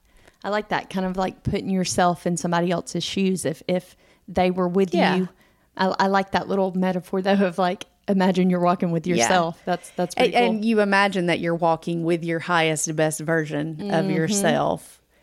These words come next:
Speaker 2: what you ultimately want to be as a person. And then you,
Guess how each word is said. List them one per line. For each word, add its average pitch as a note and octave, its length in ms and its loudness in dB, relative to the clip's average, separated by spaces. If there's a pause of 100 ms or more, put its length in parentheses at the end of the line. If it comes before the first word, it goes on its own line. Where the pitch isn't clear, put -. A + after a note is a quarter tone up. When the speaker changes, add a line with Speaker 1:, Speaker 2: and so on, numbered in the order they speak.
(220)
Speaker 2:
what F3 440 -2
you E3+ 600 -4
ultimately D#3+ 880 -2
want E3+ 340 -6
to D#3 120 -4
be D#3 540 -4 (100)
as D#3 160 -6
a D3 80 -4
person. F#3 720 -6 (540)
And D#3+ 600 -4 (320)
then A3 180 -2
you, G#3 180 -6